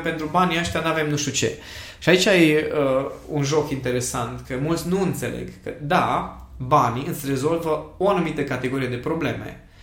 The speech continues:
În același timp, îți aduc, îți pot aduce o altă categorie de probleme, plus nu-ți rezolvă o categorie de probleme care se numesc modul în care relaționezi cu tine,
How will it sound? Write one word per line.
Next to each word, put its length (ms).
În 120
același 500
timp, 320
îți 180
aduc, 300
îți 220
pot 280
aduce 340
o 40
altă 200
categorie 400
de 60
probleme, 600
plus 520
nu-ți 480
rezolvă 800
o 140
categorie 480
de 80
probleme 720
care 140
se 160
numesc 320
modul 280
în 60
care 160
relaționezi 420
cu 80
tine, 480